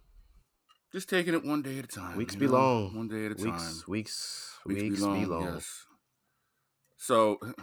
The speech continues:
Speaker 1: I guess that's more s-, you know, it's funny. I always say when I start to feel like this,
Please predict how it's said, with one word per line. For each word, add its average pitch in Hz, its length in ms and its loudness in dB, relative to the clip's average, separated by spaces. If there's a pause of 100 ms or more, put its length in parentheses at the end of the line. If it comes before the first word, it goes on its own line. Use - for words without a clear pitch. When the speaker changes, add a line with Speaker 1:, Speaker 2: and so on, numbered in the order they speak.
(280)
Speaker 1:
I 107 140 2
guess 120 240 2
that's 110 260 -2
more 107 260 2
s-, - 200 -4
you 113 120 -2
know, 131 100 6
it's 127 100 -4
funny. 104 220 4
I 98 60 6
always 101 320 4
say 90 360 -2 (200)
when 90 180 -4
I 90 60 -2
start 92 260 -4
to 87 60 -10
feel 90 260 -4
like 90 180 -4
this, 92 380 -8